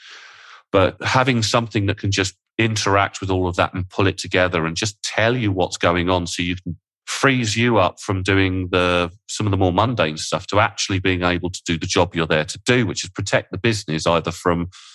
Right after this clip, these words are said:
malicious elements internally or malicious elements externally, or just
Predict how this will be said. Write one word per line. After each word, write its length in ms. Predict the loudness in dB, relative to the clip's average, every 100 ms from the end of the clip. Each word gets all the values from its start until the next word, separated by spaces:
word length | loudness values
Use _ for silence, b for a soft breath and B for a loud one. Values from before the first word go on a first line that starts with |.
| B B B B B _ _ -2
malicious 400 | 0 2 2 2
elements 400 | 4 2 0 -2
internally 680 | -4 0 2 2 2 2
or 60 | 0
malicious 480 | 0 -2 -4 -4 -2
elements 520 | 0 0 -2 -4 -4
externally, 720 | -4 -4 -4 0 0 2 -2 -2
or 140 | -2
just 320 | -2 -2 -4